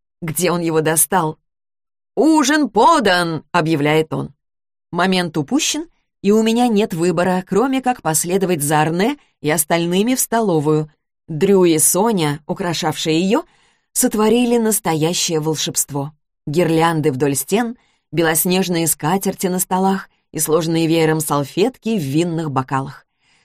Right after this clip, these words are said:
Свечи декорированы чем-то, напоминающим свежие цветы. Мне кажется, что они пластиковые, но, подойдя ближе, я понимаю, что они связаны крючком, их стебли поддерживаются проволокой.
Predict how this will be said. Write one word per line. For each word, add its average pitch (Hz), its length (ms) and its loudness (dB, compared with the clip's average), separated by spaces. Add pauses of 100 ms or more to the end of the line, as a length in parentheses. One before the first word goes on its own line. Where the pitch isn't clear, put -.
Свечи 165 720 2
декорированы 165 680 0
чем-то, 196 400 -2 (240)
напоминающим 170 880 -2
свежие 160 480 0
цветы. 156 500 -6 (480)
Мне 185 140 0
кажется, 208 340 -4
что - 180 -4
они 196 160 0
пластиковые, 160 720 -4 (240)
но, 208 240 0
подойдя 170 440 0
ближе, 285 400 -2 (320)
я 156 140 -2
понимаю, 170 360 -2
что - 140 -6
они 151 180 -2
связаны 170 480 -2
крючком, 196 640 -2 (260)
их 165 160 -2
стебли 208 520 0
поддерживаются 170 960 -2
проволокой. 147 680 -2